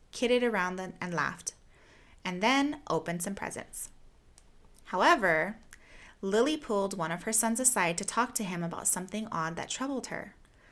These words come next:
She had gotten a letter from a finance company telling her that a loan was overdue on her car and it would be repossessed if she failed to promptly pay it. Lily had not taken out any loan on a car, and she owned it free and clear.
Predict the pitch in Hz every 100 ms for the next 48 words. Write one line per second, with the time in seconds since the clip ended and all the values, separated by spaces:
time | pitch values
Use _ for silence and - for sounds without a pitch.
0 | - - - - 233 233 220 311 330 240
1 | 180 180 202 - - 196 196 - 285 247
2 | - - - 165 165 165 185 - - 254
3 | 285 277 233 202 180 175 175 180 208 226
4 | 240 - 185 202 233 175 170 175 170 180
5 | 180 - 160 160 170 - - - 190 196
6 | 190 185 180 170 175 233 240 247 240 185
7 | 180 - - - 190 - 190 180 175 170
8 | 170 - - 151 160 - 151 - 247 -
9 | 92 - _ _ - - - - - 202
10 | 240 226 185 170 170 - 185 160 - 226
11 | 247 170 160 160 151 151 156 156 - 202
12 | 156 165 - _ 180 170 196 170 180 190
13 | 190 - - 185 160 156 - 175